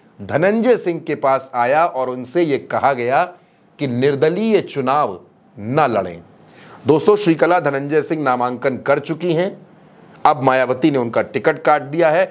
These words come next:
अब ऐसे में सबसे बड़ा सस्पेंस ये है कि क्या श्रीकला सिंह निर्दलीय चुनाव लड़ेंगी या फिर धनंजय सिंह चुनाव लड़ेंगे या फिर श्रीकला नाम वापस ले लेंगी, क्योंकि दोस्तों, जौनपुर का जो पूरा गणित है,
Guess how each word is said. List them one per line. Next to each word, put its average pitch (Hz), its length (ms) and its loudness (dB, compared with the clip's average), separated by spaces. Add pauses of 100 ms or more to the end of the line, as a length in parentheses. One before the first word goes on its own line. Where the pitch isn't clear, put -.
(240)
अब 147 80 4
ऐसे 180 260 2
में 233 100 0
सबसे 202 440 -2
बड़ा 180 220 2
सस्पेंस 165 600 -6
ये 143 120 -2
है 127 100 -2
कि 147 180 -8
क्या 156 480 0 (400)
श्रीकला 147 480 0
सिंह 143 200 -8
निर्दलीय 120 460 -4
चुनाव 123 420 0
लड़ेंगी 165 500 -2 (600)
या 151 120 6
फिर 147 200 2
धनंजय 170 480 2
सिंह 180 200 -4
चुनाव 143 320 -4
लड़ेंगे 110 420 -6 (300)
या 151 160 6
फिर 156 300 2 (640)
श्रीकला 143 460 0
नाम 135 320 -4
वापस 131 460 0
ले 143 140 -4
लेंगी, 90 320 -12 (1800)
क्योंकि 175 220 4
दोस्तों, 190 320 2
जौनपुर 190 480 0
का 208 140 0
जो 175 140 -2
पूरा 170 300 0
गणित 165 420 -2
है, 123 120 -4